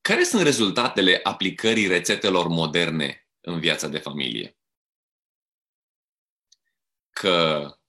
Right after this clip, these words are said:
teoria se verifică după roade, <laughs> iar roadele aplicării rețetelor moderne la viața de familie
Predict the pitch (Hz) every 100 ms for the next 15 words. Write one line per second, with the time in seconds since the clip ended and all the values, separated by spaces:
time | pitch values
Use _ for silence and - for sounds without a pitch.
0 | _ - 98 80 113 110 69 87 143 -
1 | _ - - 87 90 110 - 117 120 123
2 | 120 117 85 - - - - - - -
3 | - 107 107 95 101 135 185 117 87 85
4 | 78 90 - 123 110 87 - _ - 90
5 | 92 120 120 110 98 90 85 82 123 135
6 | 90 76 73 82 90 82 - 69 67 69
7 | 71 80 -